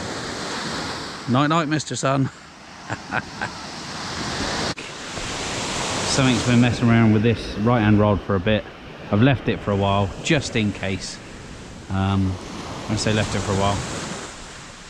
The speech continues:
sometimes you leave 'em long enough, if it's a place or a sole, you never know, but, uh, I'm not too sure. So I'm gonna literally, um,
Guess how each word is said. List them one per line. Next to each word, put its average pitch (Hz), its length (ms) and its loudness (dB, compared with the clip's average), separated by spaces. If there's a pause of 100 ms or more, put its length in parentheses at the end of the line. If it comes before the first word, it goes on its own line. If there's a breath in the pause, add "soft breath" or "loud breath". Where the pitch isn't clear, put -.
(400)
sometimes 104 500 2
you 104 60 0
leave 110 160 2
'em 107 100 4
long 107 160 4
enough, 110 240 2 (720)
if - 120 2
it's 98 80 0
a 107 40 0 (100)
place 120 380 4
or 110 180 8
a - 300 -2
sole, 117 480 4 (1200)
you 104 80 4
never 101 200 6
know, 98 200 4
but, 92 340 -4
uh, 107 40 4
I'm 107 180 6
not 120 140 4
too 127 120 2
sure. 92 260 0 (800)
So 113 260 6 (120)
I'm 127 100 6
gonna 127 180 8
literally, 127 580 6
um, 117 220 6